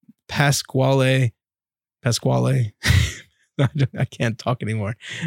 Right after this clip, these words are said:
Nigro, witnesses, Logan C. Davis and W B Anderson, who were not smart enough, or at least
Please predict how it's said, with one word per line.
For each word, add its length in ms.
Nigro, 600
witnesses, 580
Logan 280
C. 160
Davis 360
and 140
W 240
B 100
Anderson, 520
who 260
were 140
not 240
smart 240
enough, 360
or 220
at 80
least 420